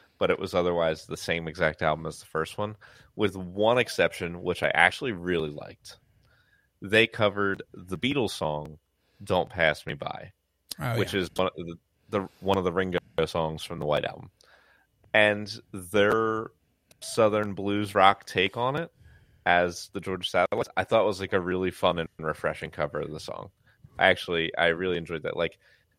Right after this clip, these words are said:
Speaker 1: uh, they were mainly a, a big bar band and, and stuff like that, and then they,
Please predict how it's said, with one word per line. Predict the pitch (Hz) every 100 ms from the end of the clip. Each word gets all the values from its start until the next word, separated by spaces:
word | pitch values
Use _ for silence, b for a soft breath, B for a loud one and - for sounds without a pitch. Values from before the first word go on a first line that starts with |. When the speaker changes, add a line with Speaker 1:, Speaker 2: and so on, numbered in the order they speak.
| b _ 98
Speaker 1:
uh, | 87 80
they | 95 98
were | 98 92 90 85 - - -
mainly | 92 92 98 95 90
a, | 85 82 -
a | 85
big | 87 82 -
bar | 87 98 90
band | 80 76 -
and, | 80 80 87 -
and | -
stuff | 85 78
like | 78 -
that, | 78 76 82
and | 80 80
then | 76 76
they, | 76 76 78